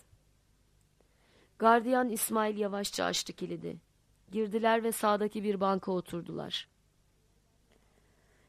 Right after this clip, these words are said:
Kısa bir an öylece kaldılar. Yanlarına gelen tutukluların birisinden su istedi Muzaffer. Önce çekildi tutuklu, getirmedi.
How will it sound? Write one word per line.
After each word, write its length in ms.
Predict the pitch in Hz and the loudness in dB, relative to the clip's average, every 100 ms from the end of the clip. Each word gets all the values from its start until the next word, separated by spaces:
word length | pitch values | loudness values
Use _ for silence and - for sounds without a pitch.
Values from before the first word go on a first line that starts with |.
| _ | _
Kısa 340 | - - 302 | 0 4 4
bir 100 | 233 | 2
an 280 | 220 240 262 | 2 0 0
öylece 420 | 220 214 190 202 | -2 0 0 -2
kaldılar. 720 | 208 190 170 160 160 156 - - _ _ - | -2 -2 -2 -2 -6 -6 -8 -10 _ _ -2
Yanlarına 480 | 208 220 226 233 240 | 2 2 4 2 2
gelen 320 | 214 208 202 | 2 2 2
tutukluların 680 | 196 - - 202 196 196 202 | -2 -8 -8 -2 0 2 2
birisinden 520 | 196 185 185 185 190 | 0 0 2 2 2
su 200 | 185 175 | 0 -2
istedi 360 | 165 - 160 | -2 -4 -4
Muzaffer. 680 | 160 151 156 147 139 113 - _ _ _ _ _ | -2 -2 -4 -4 -6 -8 -10 _ _ _ _ _
Önce 300 | 220 247 240 | 2 4 4
çekildi 880 | 262 226 208 220 202 190 160 185 185 | 2 0 0 0 0 0 0 0 -2
tutuklu, 420 | 180 - - 180 | -4 -12 -8 -4
getirmedi. 760 | 170 170 170 160 151 143 147 | -2 -2 -2 0 -2 -4 -8